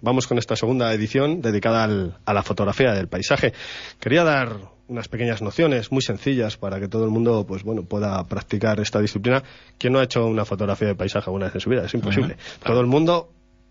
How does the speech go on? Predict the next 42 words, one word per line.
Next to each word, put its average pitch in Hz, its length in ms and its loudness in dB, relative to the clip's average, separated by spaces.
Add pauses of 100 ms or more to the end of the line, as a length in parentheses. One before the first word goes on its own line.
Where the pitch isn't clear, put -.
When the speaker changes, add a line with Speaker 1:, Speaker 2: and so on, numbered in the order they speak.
Speaker 1:
ha 123 120 -4
hecho 113 300 -2
fotos 127 360 -2
cuando 104 200 0
vas 104 140 2
de 95 80 -2
viaje, 123 480 2 (120)
aquí - 320 0
en 107 80 2
Segovia. 120 380 0 (300)
¿Ciudad 127 180 2
más 147 140 2
fotogénica 127 460 0
que 120 80 0
Segovia? 135 360 0 (180)
Speaker 2:
Difícil. 110 500 -4
Speaker 1:
<laughs> 147 80 4
Difícil. 120 420 0 (640)
Así 131 260 2
que 113 1080 0
vamos 120 240 2
con 95 120 -2
ello, 92 80 0
Álvaro. 98 200 2
Mira, 110 200 2 (760)
lo 113 160 2
primero 139 340 4
que 160 100 0
tenemos 147 300 2
que 135 80 0
decidir, 131 300 2
aunque 107 160 -2
sea 123 100 -2
de 127 60 0
manera 135 220 2
inconsciente, 123 440 0
cuando 110 180 0
hacemos 120 340 0
una 117 600 2
fotografía 110 380 0
de 107 60 0
paisajes 113 540 -2